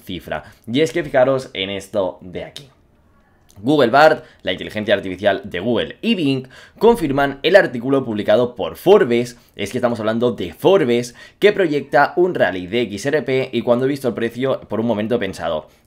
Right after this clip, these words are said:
"Se les ha colado un número, eran cincuenta y nueve dólares, casi sesenta, y se les ha metido pues un dos, un siete, un cuatro o alguna cosa así, y por eso no está cuadrando la cifra". Pero es que me he estado leyendo el artículo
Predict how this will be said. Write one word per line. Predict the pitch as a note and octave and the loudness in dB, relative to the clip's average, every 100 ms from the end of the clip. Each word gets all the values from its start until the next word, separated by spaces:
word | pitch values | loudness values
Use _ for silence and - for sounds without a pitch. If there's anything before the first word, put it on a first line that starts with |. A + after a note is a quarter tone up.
| - | -14
"Se | - G2+ | -8 -6
les | F#2+ F#2+ | -6 -4
ha | A2 | -4
colado | G2+ G2 G2+ G#2 - | 0 0 0 -2 -6
un | E2+ E2 E2+ | -10 -10 -6
número, | B2+ C#3+ C#3+ D3 - | -4 -2 0 0 0
eran | G2 A2 G2+ | -2 -2 -4
cincuenta | F#2+ F#2+ G2 G2+ | -10 -6 -6 -4
y | |
nueve | G2 G#2+ G2 | -2 0 2
dólares, | A2 G#2+ G#2+ - | 2 2 0 -4
casi | F2 D#2+ E2+ | -8 -8 -12
sesenta, | D#2 A2 C#3+ C#3+ C#3+ C#3 - - | -10 -6 -4 0 2 0 -6 -10
y | C3 | -6
se | D3+ | -2
les | F3+ | 0
ha | F#3+ | 0
metido | D#3 B2+ C3+ | 0 0 0
pues | G#2 F#2 | -2 -6
un | E2+ F#2+ | -8 -2
dos, | C#3 C3+ G#2+ | 0 0 -2
un | G2+ | -6
siete, | C#3+ C#3 | -4 -4
un | G#2+ | -4
cuatro | F#2+ D3+ D3 B2+ | 2 2 4 2
o | A2 | 2
alguna | G2 A2 A2+ | 2 -2 -4
cosa | A2+ C3+ | -4 -6
así, | B2+ A#2+ - - | -4 -6 -8 -8
y | C#3 | -6
por | E3 E3 | -2 -2
eso | B2 C#3+ - | -2 -4 -2
no | A#2+ A#2+ | 0 0
está | A#2+ G#2+ | -2 -2
cuadrando | A#2 G#2 G2+ G#2 | 2 2 2 -4
la | F#2 | -4
cifra". | - A2+ - E2 - | -6 -8 -8 -10 -8
Pero | G2+ G#2+ | -6 -4
es | G2+ | -4
que | B2+ B2 | -6 -6
me | G2 G2+ G#2+ | -6 -6 -4
he | |
estado | A2+ - A2 A2+ A2+ | -4 0 2 2 -2
leyendo | G#2 F#2 F#2 G#2 G#2+ A2+ A2 - _ | -4 -6 -4 -4 -4 -2 -4 -4 _
el | G2 E2 | -10 -8
artículo | D2 - G#2+ C3 F#3+ A#3+ | -12 -14 -12 -8 -6 -8